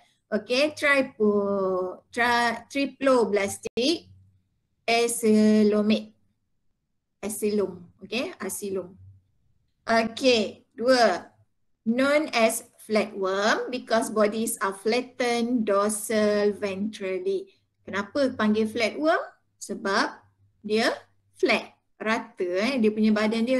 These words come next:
rata, bukannya bentuk bulat. Okey, tiga,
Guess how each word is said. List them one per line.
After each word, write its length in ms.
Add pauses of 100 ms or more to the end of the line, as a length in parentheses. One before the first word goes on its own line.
rata, 400
bukannya 640
bentuk 320
bulat. 280 (920)
Okey, 640 (240)
tiga, 720